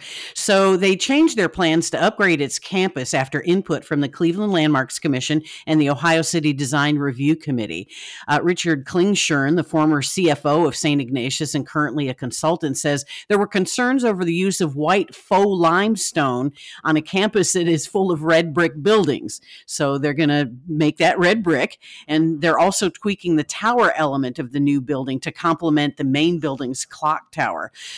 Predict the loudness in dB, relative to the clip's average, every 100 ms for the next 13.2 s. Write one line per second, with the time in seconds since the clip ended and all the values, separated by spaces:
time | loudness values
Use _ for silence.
0 | -8 0 2 0 -2 0 2 4 4 2
1 | 0 -2 -2 2 4 4 2 0 2 2
2 | 0 -2 -2 -4 -8 -2 2 2 0 -2
3 | -2 -2 -4 -4 -4 -4 -2 0 -2 0
4 | 0 0 -2 -4 -4 -4 -4 -6 -10 -14
5 | -20 -4 0 4 4 4 2 0 -2 0
6 | 2 2 2 0 0 -2 -2 0 2 0
7 | -2 -2 2 2 2 -2 -6 -20 -6 -2
8 | -2 0 2 2 2 -4 -4 -4 -4 -2
9 | 0 0 0 0 0 -2 -4 0 2 2
10 | 2 -2 -2 -6 -6 -4 -2 -2 -2 -2
11 | -4 -4 -2 0 0 -2 0 0 0 0
12 | 0 0 -4 -6 -4 -2 -2 -6 -2 0
13 | 0